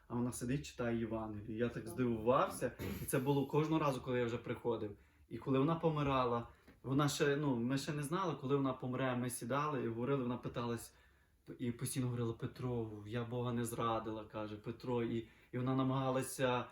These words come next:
ну, поговорити про це. Ми сиділи з нею, говорили, потім ще брат з нею говорив, потім ще тато з нею говорив. І, і вона помирала зовсім іншою людиною. Можливо, по конфесії вона православна, але вона помирала іншою людиною. Вона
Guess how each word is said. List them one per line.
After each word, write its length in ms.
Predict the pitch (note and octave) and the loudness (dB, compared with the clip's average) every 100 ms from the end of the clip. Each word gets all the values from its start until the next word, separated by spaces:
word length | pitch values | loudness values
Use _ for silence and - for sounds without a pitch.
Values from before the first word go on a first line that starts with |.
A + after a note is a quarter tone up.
| - _ - | -12 _ -2
ну, 220 | C3 B2+ | 0 2
поговорити 580 | C3 B2 B2 C#3 C#3 C#3 | 2 2 4 6 4 2
про 160 | A#2+ | -2
це. 140 | A#2 B2+ | -2 0
Ми 120 | B2+ | 0
сиділи 360 | - B2+ C3+ | -2 -2 -2
з 60 | A#2+ | 0
нею, 180 | C3 A#2+ | 0 0
говорили, 420 | A#2+ B2 B2+ B2 | 0 2 2 2
потім 380 | A#2 B2 C#3 A#2+ | 0 -2 -2 -2
ще 160 | - | -2
брат 360 | B2 D#3 B2+ B2 | 0 2 2 2
з 60 | - | 2
нею 200 | B2 A#2 | 2 2
говорив, 280 | A#2+ A#2+ | 2 2
потім 260 | A#2 A#2+ B2+ | 0 -2 -2
ще 180 | A#2 B2+ | 0 0
тато 520 | D3 C3 B2+ C3 A#2 - - - - | 2 4 4 2 -2 -6 -20 -20 -10
з 40 | |
нею 200 | C3+ C3 | -2 0
говорив. 540 | A#2+ B2 B2+ C3 A#2 - | 0 0 4 4 2 0
І, 440 | B2+ B2+ B2+ A#2 - _ _ _ - | 2 2 2 -2 -8 _ _ _ -10
і 120 | C3 | -4
вона 340 | A#2 B2 D#3+ F3+ | -2 4 4 4
помирала 440 | F3 D#3+ D#3+ D#3+ | 2 4 6 6
зовсім 320 | D3 D3+ E3+ | 6 2 4
іншою 280 | E3 D3+ D3+ | 4 4 2
людиною. 600 | C#3+ C3+ C#3+ B2+ A2+ G#2+ - _ _ _ | 0 2 2 2 0 -4 -10 _ _ _
Можливо, 1040 | C3+ B2+ C#3+ E3 D#3 D3 D3 C#3+ C#3+ C#3 | 0 6 8 8 8 8 10 10 8 4
по 140 | C#3 C#3+ | 0 -2
конфесії 500 | D3 C#3 D3+ D3 D3 | 0 2 0 2 0
вона 140 | C#3+ | 2
православна, 680 | C3+ C#3+ C#3 C3+ D#3+ E3 D3 | 2 2 2 4 4 6 4
але 140 | B2 | 0
вона 220 | B2+ C3 C3+ | 0 2 0
помирала 420 | C#3 C3 C3 B2+ | 2 2 4 4
іншою 360 | B2+ C#3+ D#3 | 2 0 0
людиною. 400 | C#3+ C3 C#3 A#2+ | -2 2 2 2
Вона 360 | A#2+ C3 C3 B2 | 2 2 0 -2